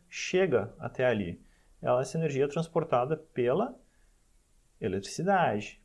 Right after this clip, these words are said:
Então, vamos desenhar o esquema. Quer fazer a tua tentativa, pausar o vídeo e fazer o desenho,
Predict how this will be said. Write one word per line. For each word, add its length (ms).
Então, 420
vamos 300
desenhar 300
o 40
esquema. 640
Quer 160
fazer 220
a 40
tua 120
tentativa, 800
pausar 300
o 60
vídeo 200
e 60
fazer 340
o 80
desenho, 500